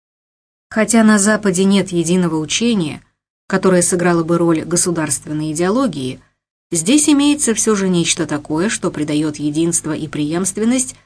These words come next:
идеологическому плюрализму. Это идеологическая среда специалистов,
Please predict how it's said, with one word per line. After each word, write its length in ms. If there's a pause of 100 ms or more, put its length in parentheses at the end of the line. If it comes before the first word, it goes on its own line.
(300)
идеологическому 1040
плюрализму. 760 (480)
Это 420
идеологическая 1080
среда 380
специалистов, 920